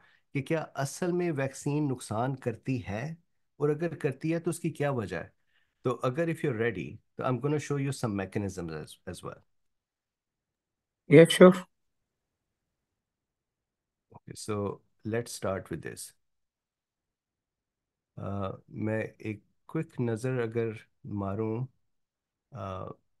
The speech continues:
Speaker 1: कमेंट्स में, मैं देख रहा हूं कि there are some comments। So एक मिनट में, प्रोफेसर डॉक्टर सलमा कहती हैं, "So isn't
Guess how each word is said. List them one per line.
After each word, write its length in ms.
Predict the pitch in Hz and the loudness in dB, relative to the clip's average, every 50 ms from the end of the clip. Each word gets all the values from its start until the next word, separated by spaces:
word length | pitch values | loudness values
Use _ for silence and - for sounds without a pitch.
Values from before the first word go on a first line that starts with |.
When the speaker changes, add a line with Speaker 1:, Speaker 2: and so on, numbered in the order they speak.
| _ _ _ _ _ _ _ _ _ _ _ _ _ _ _ _ _ _ _ - | _ _ _ _ _ _ _ _ _ _ _ _ _ _ _ _ _ _ _ -6
Speaker 1:
कमेंट्स 440 | 107 110 120 123 120 110 - - - | -4 -2 -2 -2 -4 -4 -6 -8 -8
में, 80 | 104 | -6
मैं 180 | 101 104 101 95 | -6 -6 -6 -6
देख 240 | 101 90 92 - - | -6 -6 -8 -6 -6
रहा 80 | 113 | -8
हूं 60 | 110 104 | -8 -6
कि 120 | - 104 | -8 -10
there 300 | 101 107 104 101 101 101 | -8 -8 -8 -6 -8 -8
are 160 | 101 - - | -10 -10 -10
some 220 | 101 101 - - 110 | -12 -10 -8 -8 -8
comments। 680 | 104 101 101 101 107 110 - - - _ - - - | -6 -6 -6 -8 -10 -10 -12 -16 -20 _ -20 -16 -14
So 120 | - - | -10 -6
एक 160 | 117 110 110 - 113 | -6 -6 -4 -4 -4
मिनट 240 | 110 101 98 92 | -4 -4 -4 -4
में, 320 | 101 98 95 98 98 104 110 _ _ _ _ _ _ _ _ _ _ _ _ _ _ _ _ _ _ _ _ _ _ _ _ _ _ _ - | -4 -4 -4 -4 -8 -10 -16 _ _ _ _ _ _ _ _ _ _ _ _ _ _ _ _ _ _ _ _ _ _ _ _ _ _ _ -4
प्रोफेसर 360 | - 131 - 143 135 - 156 | -4 -2 0 0 -2 -2 -2
डॉक्टर 240 | 143 135 120 - - | -2 -2 -2 -2 -4
सलमा 320 | 123 - 120 117 120 123 120 | -6 -4 -2 -2 -2 -2 -2
कहती 300 | - 113 107 104 - 123 | -2 -4 -4 -2 -2 -4
हैं, 120 | 131 131 | -4 -4
"So 120 | 131 - | -4 -6
isn't 400 | 131 - - 135 127 151 156 156 | -6 -2 -2 -2 -2 0 -2 -2